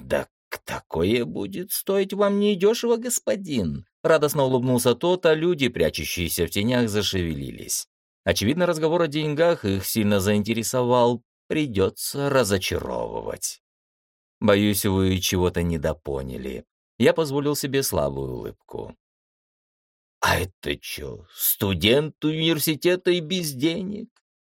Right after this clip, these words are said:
В вопросе паренька явно прозвучала откровенная насмешка. «Слабо верится».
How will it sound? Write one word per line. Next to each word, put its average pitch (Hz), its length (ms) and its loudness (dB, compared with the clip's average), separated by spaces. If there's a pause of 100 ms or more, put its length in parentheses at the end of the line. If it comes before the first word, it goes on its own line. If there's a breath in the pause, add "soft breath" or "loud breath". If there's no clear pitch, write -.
(140)
В 147 60 2
вопросе 147 380 2
паренька 131 300 2
явно 120 300 4
прозвучала 104 480 2
откровенная 87 500 0
насмешка. 60 800 -8 (540)
«Слабо 82 600 -2
верится». - 680 -6